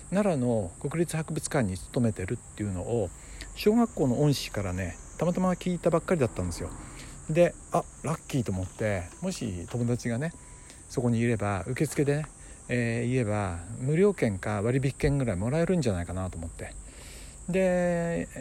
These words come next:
行ったらね、絶対声かけてみようと思って。まあ、そんな心づもりで出かけたんですね。で、近鉄の奈良駅かな。まあ、私鉄の方ですよね。近鉄奈良駅から歩いて、えー、博物館近いんで、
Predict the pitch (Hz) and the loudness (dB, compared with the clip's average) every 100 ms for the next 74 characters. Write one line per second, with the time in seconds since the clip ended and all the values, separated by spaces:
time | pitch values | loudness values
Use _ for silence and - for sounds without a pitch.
0 | 156 147 196 139 95 101 123 151 - 165 | -6 4 6 6 4 2 2 2 2 0
1 | 120 - 107 101 90 80 92 - - - | 0 -2 -2 -2 -2 -6 -8 -8 -8 0
2 | 214 208 190 185 180 - - - - 151 | 0 2 2 2 2 -2 -12 -8 -2 4
3 | 160 147 135 98 90 113 123 131 123 85 | 4 6 4 2 0 0 0 2 0 -2
4 | 82 165 196 - - - - - - 170 | -2 -4 -4 -10 -14 -14 -14 -14 -8 0
5 | 185 180 175 175 175 170 202 208 - 202 | 4 4 4 0 -2 2 4 4 6 4
6 | - 202 196 196 196 185 175 165 160 113 | 4 0 2 2 2 2 4 4 6 4
7 | 87 - 110 131 - 117 - 131 - 143 | 2 -4 -4 -4 -8 -6 -6 -2 2 2
8 | 135 - 127 107 87 78 107 139 165 156 | 0 -4 0 0 -2 -4 -2 -2 -2 -2
9 | 147 156 160 156 120 113 104 110 120 104 | -2 2 4 4 2 -2 2 4 4 4
10 | 113 98 - - - - - 131 120 127 | 2 0 -2 -12 -12 -14 -6 -2 0 0
11 | 127 135 127 90 - - 120 87 85 107 | 0 0 0 -2 -2 0 0 0 0 0